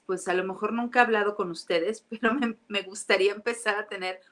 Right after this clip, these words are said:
una relación con ustedes, ¿no? Un vínculo con ustedes". O si en algún momento tú tenías una relación y ahorita, eh, con los ángeles y, y quieres retomarla, pues, ser honesto y decir, "Ángeles, pues, tiene años que no hablo con ustedes, desde que era niña,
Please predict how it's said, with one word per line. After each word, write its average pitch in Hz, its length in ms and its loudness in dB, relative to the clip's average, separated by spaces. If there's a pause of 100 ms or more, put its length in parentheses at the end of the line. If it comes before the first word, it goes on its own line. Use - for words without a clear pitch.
(160)
una 277 280 2
relación 240 680 -2
con 240 220 -6
ustedes, 190 560 -8
¿no? 226 260 -8
Un 240 100 -12
vínculo 214 600 -4 (320)
con 196 200 -4
ustedes". 196 600 -4 (320)
O 220 160 6
si 220 240 4
en 214 140 4
algún 208 240 0
momento 247 560 -2
tú 196 100 -20
tenías 208 420 -4
una 202 160 -4
relación 190 640 -4
y 175 60 -4
ahorita, 180 300 -6 (180)
eh, 175 200 -6
con 170 180 -6
los 170 180 -8
ángeles 170 480 -2 (320)
y, 202 260 -2
y 196 280 -6
quieres 220 640 4
retomarla, 190 840 2
pues, - 320 -8
ser 196 260 -8
honesto 208 400 -4
y 196 40 4
decir, 180 300 0
"Ángeles, 196 480 -2
pues, - 140 -20
tiene 220 280 0
años 226 360 -4
que 202 120 -10
no 190 80 -2
hablo 185 220 0
con 190 160 -6
ustedes, 185 520 -2
desde 170 340 -4
que 175 140 -2
era 180 140 2
niña, 190 500 -4